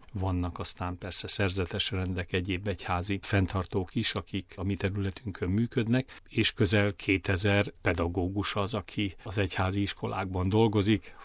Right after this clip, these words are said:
úgyhogy mégiscsak a számokról beszélek, <laughs> bocsánatot kérek, és aztán a hitoktatóink, akik, eh, nagyon fontosak. A közelmúltban tartottunk a hitoktatóknak egy, eh, egy konferenciát.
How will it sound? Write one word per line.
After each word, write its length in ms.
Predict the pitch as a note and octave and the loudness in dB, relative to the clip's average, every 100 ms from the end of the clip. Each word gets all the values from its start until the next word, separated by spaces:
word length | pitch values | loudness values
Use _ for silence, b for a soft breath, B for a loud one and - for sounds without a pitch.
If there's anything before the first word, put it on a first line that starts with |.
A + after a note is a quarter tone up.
| - C#3+ | -14 -12
úgyhogy 240 | - G#2 | -6 0
mégiscsak 540 | A2 A#2 G#2 - G2+ G#2 | 6 8 8 2 2 2
a 40 | |
számokról 640 | - G2+ G2+ F#2 A2 G2+ | 6 6 6 2 2 2
beszélek, 500 | G2 G2 - G#2+ G#2+ | 4 2 4 8 10
<laughs> 60 | G#2 | 10
bocsánatot 580 | G2 G#2 G2 G2 G#2 - | 8 8 6 4 2 0
kérek, 380 | A2 G#2+ A2+ - | 4 6 4 2
és 160 | G#2 G#2 | 2 4
aztán 280 | G2+ F#2 F2 | 4 2 0
a 40 | |
hitoktatóink, 1000 | D#2+ G#2 G#2 - F2+ - F#2 F#2 F#2+ - | 0 4 2 4 0 2 2 4 2 -2
akik, 400 | G2 - - - | -8 -8 -8 -6
eh, 160 | F#2 F#2 | -6 -4
nagyon 340 | F2+ F#2+ G2+ G2 | 0 4 4 4
fontosak. 720 | - F#2+ F#2+ G2+ G2+ G2+ - | 0 -2 -2 -2 -2 -2 -4
A 200 | A#2+ A#2 | -16 -16
közelmúltban 760 | - G2 G2+ F#2 F#2+ F#2 F#2+ F2 | -2 2 4 2 2 0 -2 -4
tartottunk 800 | F2 F#2 - F#2 - G2 F#2+ - | -2 -4 -4 -8 -8 -6 -6 -6
a 140 | F#2 F#2+ F#2+ | -8 -6 -4
hitoktatóknak 880 | G2 F#2 - F#2 G2+ F2+ G2 F#2+ G2 | -2 -2 -4 -6 -6 -8 -8 -8 -6
egy, 280 | F#2+ G2 | -6 -6
eh, 240 | G2 F#2+ F#2+ | -8 -8 -8
egy 140 | F#2 | -8
konferenciát. 1000 | - F#2+ - G2 G2 G2 - G2+ A2 - | 0 0 2 2 4 2 0 2 2 0